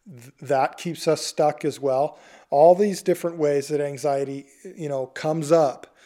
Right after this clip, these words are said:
covid itself has brought up anxiety in all of us. And, um, we don't want to be controlled by anxiety. We want to be controlled by God and by his peace and by the Holy Spirit. And by the way, this is why Jesus came. This is why he came.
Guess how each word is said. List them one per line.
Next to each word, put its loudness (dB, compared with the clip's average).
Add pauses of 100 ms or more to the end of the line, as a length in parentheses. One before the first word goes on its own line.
(160)
covid 6
itself 2
has -8
brought 0
up -4
anxiety -6
in -10
all 4
of -4
us. -14 (460)
And, -4
um, -2 (1300)
we -6
don't 2
want 4
to -2
be -2
controlled -6
by -4
anxiety. -16
We -8
want -6
to -12
be -12
controlled -6
by -4
God -6
and -10
by -2
his -4
peace -10
and -10
by -4
the -6
Holy -4
Spirit. -8 (520)
And -4
by 6
the 8
way, 6
this -2
is -10
why 0
Jesus -6
came. -12 (1160)
This -14
is -8
why 0
he -2
came. -12